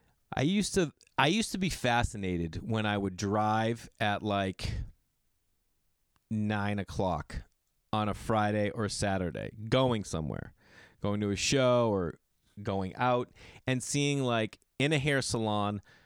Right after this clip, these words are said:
one wor-, woman cutting another woman's hair,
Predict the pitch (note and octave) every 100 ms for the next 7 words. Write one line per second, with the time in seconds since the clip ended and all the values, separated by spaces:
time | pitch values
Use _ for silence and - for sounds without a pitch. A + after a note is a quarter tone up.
0 | _ _ _ - G2+ B2 D3+ C#3 C3 B2+
1 | - B2 A#2+ A#2 A2+ A2+ A2+ - _ _
2 | _ - - B2 A#2+ A#2 A#2 A2+ A2 G#2+
3 | G2 G#2 F2 C#2